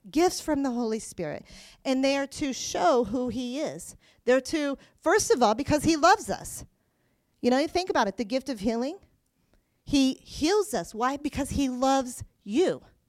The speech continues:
And he wants to, he wants to fix you so that you can be whole. He wants you to know that you're seen and you're loved. So first of all, it's,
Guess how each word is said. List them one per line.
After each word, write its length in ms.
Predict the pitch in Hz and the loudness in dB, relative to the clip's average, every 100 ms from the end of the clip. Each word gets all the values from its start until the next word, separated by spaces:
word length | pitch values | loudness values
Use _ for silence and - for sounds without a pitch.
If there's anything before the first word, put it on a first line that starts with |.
| _ _ _ _ _ _ | _ _ _ _ _ _
And 140 | 262 247 | -2 2
he 180 | 285 302 | 2 2
wants 400 | 277 294 - - | 2 2 0 -6
to, 400 | 302 277 269 254 _ _ _ _ _ _ _ _ _ _ _ _ _ _ | -2 0 0 -4 _ _ _ _ _ _ _ _ _ _ _ _ _ _
he 260 | - - 349 | 4 6 6
wants 320 | 359 339 - | 4 0 0
to 140 | 294 | 0
fix 560 | 269 _ 370 403 - - | 0 _ 0 0 -2 -6
you 180 | 262 269 | -4 -4
so 220 | - 285 | -2 -4
that 240 | 233 - | -4 -6
you 80 | 285 | -4
can 180 | - 254 | 0 0
be 140 | 240 | 0
whole. 480 | 190 240 220 160 - - - _ _ _ _ _ _ _ _ _ _ | 0 -2 -6 -6 -12 -20 -20 _ _ _ _ _ _ _ _ _ _
He 160 | - 330 | 2 4
wants 300 | 339 311 330 | 4 2 -2
you 80 | - | 0
to 180 | 330 | 2
know 340 | 294 339 381 381 | 6 10 10 8
that 200 | 285 294 | 4 -2
you're 240 | 247 277 | 0 0
seen 600 | - - 269 262 214 190 | 0 -6 -2 -2 -2 -4
and 220 | - 208 | -4 -2
you're 140 | 202 196 | 0 -2
loved. 460 | 190 165 131 - - _ _ _ _ - - | -2 -4 -8 -16 -20 _ _ _ _ -20 -6
So 220 | - 302 | 2 4
first 400 | - 349 392 - | 4 2 2 0
of 120 | 254 | 0
all, 180 | 262 254 | 4 4
it's, 240 | 254 - | 2 -2